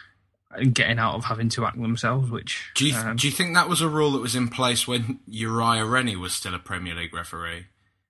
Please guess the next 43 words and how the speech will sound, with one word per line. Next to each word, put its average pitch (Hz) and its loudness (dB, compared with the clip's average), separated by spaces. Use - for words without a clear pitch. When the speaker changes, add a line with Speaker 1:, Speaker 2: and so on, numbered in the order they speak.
Speaker 2:
'Cause 101 -4
they 110 -2
didn't 104 0
want 107 4
all 107 0
the 113 -2
admin 98 0
to, 123 -10
<laughs> 107 2
everything 104 -6
to 98 -2
come 113 -2
out 107 6
afterwards. 110 0
If, - -8
if 104 -10
he 113 -6
had 110 0
to 101 -6
sort 90 -6
of 90 -12
note 98 -4
every 95 -8
time 95 -2
he 95 -4
made 95 -2
a 95 -6
mistake 92 -4
and 85 -10
then 85 -8
they 87 -4
had 87 -6
to 92 -6
act - -4
retrospectively, 82 -8
it 82 -12
would, 87 -14
uh, 87 -8
would 101 -6
have - -16
caused 95 -6
quite 87 -4
a, 85 -6